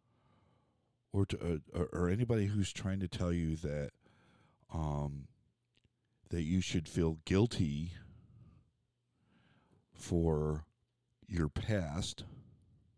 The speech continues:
um, you know, and especially a past that you had really nothing to do with. You know, do I feel th-, like there,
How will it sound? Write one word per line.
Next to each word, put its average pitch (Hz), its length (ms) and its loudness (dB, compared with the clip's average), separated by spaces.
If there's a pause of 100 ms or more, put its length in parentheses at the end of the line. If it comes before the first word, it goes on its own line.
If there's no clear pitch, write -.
(1400)
um, 76 540 -4 (1120)
you 95 160 -4
know, 82 280 0
and 82 160 -6 (440)
especially 117 520 0
a 98 80 4
past - 440 0
that 85 120 0
you 90 140 2
had 90 240 0 (160)
really 92 300 6
nothing 85 340 2
to 78 80 2
do 76 180 4
with. 65 280 0 (3000)
You 80 80 -2
know, 78 320 -2 (1500)
do 98 200 8
I 92 100 4
feel 120 380 2
th-, 123 140 -10 (120)
like 85 360 -2
there, 78 440 2